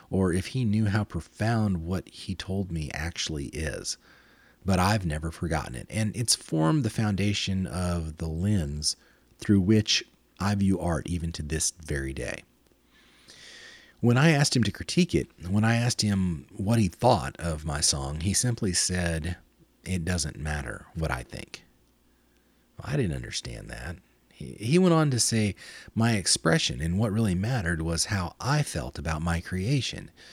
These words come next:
And it didn't matter if it was good or bad or how the rest of the world might view it. It didn't matter if the structure was non-traditional or if there weren't any hooks, stop time, or bridges in it. What really matters is,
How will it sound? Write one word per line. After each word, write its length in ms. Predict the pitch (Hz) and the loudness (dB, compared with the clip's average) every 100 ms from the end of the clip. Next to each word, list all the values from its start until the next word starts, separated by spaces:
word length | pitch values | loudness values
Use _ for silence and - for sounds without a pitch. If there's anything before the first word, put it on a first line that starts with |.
| - - | -20 -4
And 100 | 151 | 2
it 40 | 151 | 6
didn't 260 | 175 170 | 6 6
matter 360 | 127 123 123 123 | 2 2 2 2
if 140 | 113 | 2
it 100 | 110 | 0
was 180 | 85 98 | 0 0
good 580 | 85 - 95 101 104 98 | -2 0 2 4 4 4
or 80 | 101 | 2
bad 580 | 82 76 76 76 78 78 | 2 0 0 -2 -2 -4
or 160 | 76 - - - | -6 -8 -16 -2
how 100 | 123 | 4
the 80 | 107 | 6
rest 240 | 110 110 | 6 4
of 80 | 104 | 2
the 60 | 95 | 2
world 360 | 98 139 117 | 4 6 6
might 220 | 78 78 - | 4 -2 -4
view 320 | 73 98 151 | -4 0 0
it. 180 | - - _ | -2 -8 _
It 220 | - 82 | -6 -2
didn't 260 | 90 104 85 | 2 2 2
matter 320 | 101 107 104 | 2 2 0
if 80 | 101 | 0
the 100 | 92 | -2
structure 460 | - 98 92 - | -2 0 0 0
was 160 | 87 82 | 0 0
non-traditional 1120 | 85 82 76 73 71 117 113 120 113 113 110 - - - | 0 0 -2 -6 -2 0 2 2 4 4 2 -2 -20 -4
or 140 | 85 85 | 2 2
if 140 | 80 | 2
there 240 | 82 85 | 0 2
weren't 360 | 87 82 87 80 | 2 2 0 -2
any 220 | - 80 | -4 -6
hooks, 560 | 73 - 127 123 - - | -6 -4 0 0 0 0
stop 480 | - - 113 107 - | 0 -2 -2 -4 -4
time, 300 | 117 104 82 | -4 -2 -4
or 80 | 71 | -6
bridges 500 | - 139 107 73 65 | -2 0 0 -2 -6
in 100 | 55 | -8
it. 160 | - - - - | -12 -16 -20 -8
What 160 | - 104 | 0 2
really 420 | 110 123 170 160 | 4 8 10 8
matters 520 | 85 82 76 78 80 | 6 2 0 -2 -2
is, 400 | - 87 85 80 | 0 0 0 -2